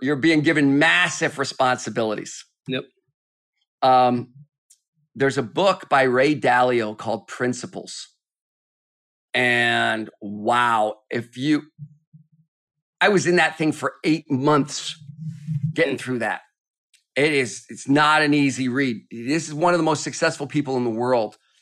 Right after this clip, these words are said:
Speaker 2: Yep.
Speaker 1: And it's not an accident. He is every aspect of organizational leadership. He has thought through and ground down to what are the universal principles.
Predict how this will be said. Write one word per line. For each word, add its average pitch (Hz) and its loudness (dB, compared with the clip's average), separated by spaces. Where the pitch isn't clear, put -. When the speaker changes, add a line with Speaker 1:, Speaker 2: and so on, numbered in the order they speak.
Speaker 2:
Yep. 131 -12
Speaker 1:
And 127 0
it's 127 -2
not 143 4
an 135 2
accident. 123 -2
He 143 4
is 127 -2
every 165 4
aspect 143 0
of 113 -4
organizational 123 -2
leadership. 117 -4
He 131 -4
has 123 -4
thought 151 0
through 127 -2
and 127 -2
ground 143 2
down 127 0
to 127 0
what 113 2
are 147 0
the 127 -2
universal 127 -2
principles. - -10